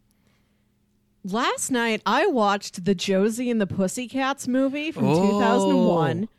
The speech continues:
Speaker 2: I also have watched this
Speaker 1: It's
Speaker 2: recently.
Speaker 1: It's so fun!
Speaker 2: <laughs>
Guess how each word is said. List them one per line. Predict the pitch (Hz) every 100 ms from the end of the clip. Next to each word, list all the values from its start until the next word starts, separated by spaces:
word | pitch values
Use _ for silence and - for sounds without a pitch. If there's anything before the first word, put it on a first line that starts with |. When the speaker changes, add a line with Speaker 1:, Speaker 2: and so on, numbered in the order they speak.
| -
Speaker 2:
I | 165
also | 165 165 208 190 151
have | 131
watched | 135 -
this | 151 185
Speaker 1:
It's |
Speaker 2:
recently. | 294 - 143 120 - - _ _ _ _ _ _ _ _ _ _ _
Speaker 1:
It's | 339 480 -
so | - 427 453 494
fun! | - - 480 539 571 554 427 -
Speaker 2:
<laughs> | -